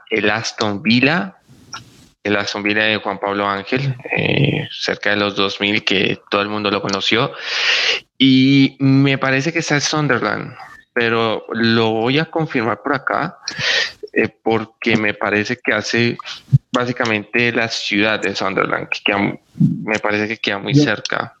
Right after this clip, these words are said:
Speaker 1: pero
Speaker 2: yo,
Speaker 1: aquí
Speaker 2: yo realmente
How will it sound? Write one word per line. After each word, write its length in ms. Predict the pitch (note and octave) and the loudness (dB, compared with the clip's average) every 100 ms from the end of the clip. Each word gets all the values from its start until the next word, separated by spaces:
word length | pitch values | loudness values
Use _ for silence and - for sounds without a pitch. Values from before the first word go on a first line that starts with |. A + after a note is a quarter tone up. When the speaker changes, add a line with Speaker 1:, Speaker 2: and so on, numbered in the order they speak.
| _ | _
Speaker 1:
pero 800 | G#2 G#2 G#2 G2+ G2+ G2+ G2 G#2 | -6 -2 0 0 0 0 -2 2
Speaker 2:
yo, 100 | C#3+ D3+ | 4 4
Speaker 1:
aquí 520 | G2+ - - A#2 C#3+ D3+ | 0 -6 0 2 4 2
Speaker 2:
yo 280 | D#3+ D#3+ | 2 2
realmente 760 | E3+ F3 F3 F3 D3+ F3 E3+ C#3+ | 2 2 4 2 2 2 2 0